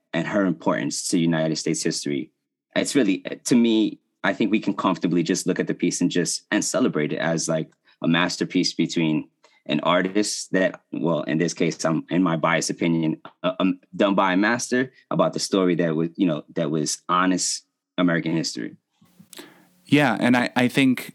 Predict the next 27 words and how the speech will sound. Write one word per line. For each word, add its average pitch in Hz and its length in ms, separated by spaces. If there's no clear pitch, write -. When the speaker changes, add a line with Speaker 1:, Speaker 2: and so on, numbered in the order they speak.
Speaker 2:
like 123 380
I 135 80
said, 117 460
what 117 380
I 113 100
really 117 400
like 107 360
about 104 420
Rockwell 101 680
as 98 160
I 101 80
was 98 180
looking 98 440
at 87 160
this 104 320
piece 107 560
and, 95 380
and 98 160
some 101 180
of 95 120
his 98 260
work 98 400
is 110 240
that 104 400
he, 120 760
he 135 180
showed 143 560